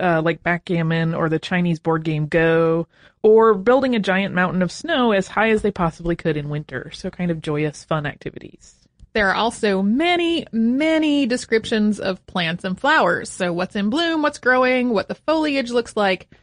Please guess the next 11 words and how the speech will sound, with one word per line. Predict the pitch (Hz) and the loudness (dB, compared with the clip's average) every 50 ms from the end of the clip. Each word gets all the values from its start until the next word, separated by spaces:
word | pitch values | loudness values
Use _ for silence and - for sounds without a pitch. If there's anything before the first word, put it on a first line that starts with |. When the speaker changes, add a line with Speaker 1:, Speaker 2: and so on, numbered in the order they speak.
| _ _ _ _ _ _ _ _ _ | _ _ _ _ _ _ _ _ _
Speaker 2:
Similarly, | - - - 349 392 440 466 381 247 208 202 196 196 190 233 302 | -18 -10 -6 -2 0 2 2 2 2 2 0 0 -2 -4 -4 -4
there | 269 240 233 220 220 220 | -2 0 0 2 2 2
are | 220 | 0
descriptions | 233 233 - - 220 208 - - 226 220 220 226 | -2 -4 -6 -6 -8 -8 -4 -2 -2 0 0 0
of | 247 214 - _ | -2 -4 -6 _
beautiful | - 202 240 294 359 359 320 - 302 | -6 -2 2 2 2 2 2 0 -2
fabrics, | 277 - 233 214 208 196 208 214 - - - - - | -2 -2 -2 -2 0 -2 -2 -4 -6 -10 -12 -6 -4
art, | 190 185 208 - - | -4 -4 -4 -6 -6
and | 196 196 202 | -6 -6 -6
clothing. | - - - 339 349 277 - - 190 | -8 -6 -4 -4 -2 -2 -4 -4 -6
There's | 208 208 220 214 - | -6 -6 -8 -8 -10